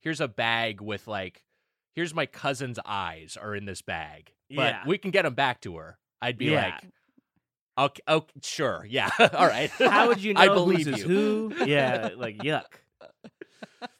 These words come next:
Speaker 1: Uh, look, we got a lot of Chainsaw Man to dig into. The final two episodes of this particular s-, uh, season, half season arc.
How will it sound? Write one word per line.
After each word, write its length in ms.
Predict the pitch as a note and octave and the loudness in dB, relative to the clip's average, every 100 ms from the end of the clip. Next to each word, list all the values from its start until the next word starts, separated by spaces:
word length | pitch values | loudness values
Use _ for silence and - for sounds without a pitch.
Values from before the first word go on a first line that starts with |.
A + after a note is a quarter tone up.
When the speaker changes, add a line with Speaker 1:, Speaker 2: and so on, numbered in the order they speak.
| _ _ - _ _ _ _ _ _ _ _ - A#3+ - | _ _ -20 _ _ _ _ _ _ _ _ -20 -16 0
Speaker 1:
Uh, 140 | F#3+ | 2
look, 300 | F#3 G3+ D3 | 4 2 0
we 80 | G3 | 0
got 160 | A3 A3 | 4 4
a 80 | G3 | 4
lot 240 | G3 F#3+ | 4 2
of 60 | - | 2
Chainsaw 460 | F#3+ F3 - E3 | -2 -2 2 2
Man 300 | D3 D3+ D3+ | 2 0 0
to 100 | C#3 | -4
dig 280 | C3 D3 C#3 | -4 -4 -2
into. 580 | C#3 C3+ - C#3+ C#3 C3 | -4 -6 -6 -4 -4 -4
The 160 | A#2 A2 | -8 -6
final 340 | D3+ D3 C3+ | -4 -2 -4
two 180 | D3 C3+ | -4 -4
episodes 580 | A#2+ A#2+ C3 A#2+ A2+ G#2 | -4 -6 -4 -4 -4 -8
of 140 | G2+ | -10
this 180 | A#2 - | -10 -10
particular 760 | A2 - A2 - G#2 G#2 G2 G2 | -14 -14 -14 -10 -10 -8 -8 -10
s-, 420 | - - - - | -10 -12 -12 -8
uh, 300 | B2 A2+ A2 | -6 -6 -8
season, 840 | - - A3+ A#3+ G#3 B3 B3 B3 | -10 -14 -14 -14 -6 -4 -4 -6
half 300 | G3 G#3+ A3 | -2 0 0
season 680 | - A#3 A3+ A3 A3+ A3+ A3 | -6 -12 -10 -8 -8 -8 -8
arc. 540 | - G#3 G#3+ - - | 0 0 0 -6 -20